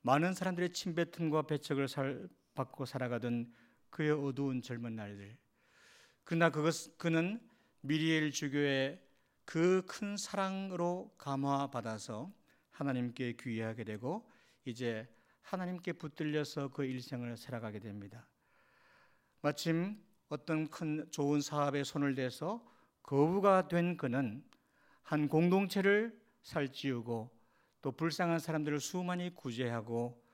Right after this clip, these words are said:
또 마침내 그 한 가련한 여인의 딸 꼬제트를 양녀로 양육하게 됩니다. 그러한 과정 중에 자신의 과거를 의심하고 끊임없이 추적하는 자벨이라는 잔인한 경찰을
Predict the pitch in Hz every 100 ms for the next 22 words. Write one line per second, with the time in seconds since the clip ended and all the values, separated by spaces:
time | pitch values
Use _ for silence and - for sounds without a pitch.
0 | _ _ - - _ _ 135 135 147 190
1 | - _ _ _ _ - 135 127 139 135
2 | 135 135 135 151 147 170 185 254 247 -
3 | 151 175 185 185 196 - _ _ - 143
4 | 151 151 147 139 143 143 127 170 214 _
5 | _ _ _ - 147 147 139 135 127 127
6 | 123 151 120 117 120 113 113 123 117 120
7 | 123 120 123 113 110 101 101 117 _ _
8 | _ _ _ _ _ _ _ - 156 160
9 | 170 147 139 135 131 127 127 135 - -
10 | _ - 147 147 165 165 160 151 156 156
11 | 151 - 151 147 143 147 147 - - _
12 | _ 214 214 220 196 214 208 202 190 190
13 | 180 190 220 - _ - - 143 143 135
14 | 131 131 131 123 - 156 170 175 170 156
15 | 151 147 165 151 190 247